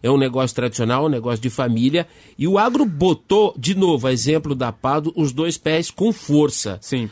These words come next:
Speaker 1: É, na atualização, em tecnologia, em inovação.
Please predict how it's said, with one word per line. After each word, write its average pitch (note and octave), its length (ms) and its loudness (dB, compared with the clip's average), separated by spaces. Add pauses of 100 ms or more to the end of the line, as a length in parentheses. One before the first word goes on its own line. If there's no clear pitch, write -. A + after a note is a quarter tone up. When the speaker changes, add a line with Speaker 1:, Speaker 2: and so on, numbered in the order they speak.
(120)
Speaker 1:
É, A#2 420 0
na A#2+ 120 0
atualização, A#2+ 760 0
em C3 80 0
tecnologia, A#2+ 760 0
em D#3 320 2
inovação. E3 1120 0